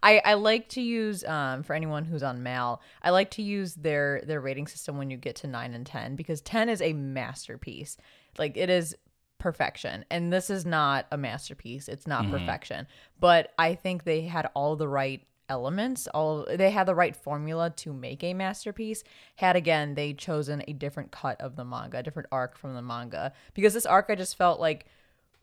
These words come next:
Speaker 1: was, it was very good, but it just wasn't, you know, a phenomenal, mind-blowing arc. Like, can you imagine if they had, um, I'm gonna butcher this. Was it Rui? Rui's the spider
Speaker 2: Yeah.
Speaker 1: demon. Um, he was a,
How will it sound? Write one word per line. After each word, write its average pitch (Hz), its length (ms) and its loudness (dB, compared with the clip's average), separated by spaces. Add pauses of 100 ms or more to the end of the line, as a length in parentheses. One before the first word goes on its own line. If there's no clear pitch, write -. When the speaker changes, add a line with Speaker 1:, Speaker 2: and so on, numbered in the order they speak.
(160)
Speaker 1:
was, 160 560 0
it 190 120 0
was 180 280 0 (240)
very 185 340 6
good, 190 380 8
but 185 140 6
it 175 100 6
just 165 180 -4
wasn't, 151 400 -2 (160)
you 160 120 -6
know, 131 160 0
a 135 40 2
phenomenal, 143 720 0
mind-blowing 123 760 -6
arc. 87 240 -4
Like, 170 80 -2
can 240 140 4
you 311 100 4
imagine 190 640 2
if - 180 -4
they 160 180 -2
had, 147 600 -2
um, 123 520 -4 (1000)
I'm 165 240 6
gonna 156 120 0
butcher 147 220 -4
this. 135 240 -6
Was 170 120 -4
it 180 100 -2
Rui? 240 440 -2 (140)
Rui's 190 280 0
the 190 40 -8
spider 175 640 2
Speaker 2:
Yeah. 113 300 4
Speaker 1:
demon. 190 480 -4
Um, 139 340 -2
he 175 140 -2
was 170 160 -2
a, 135 540 0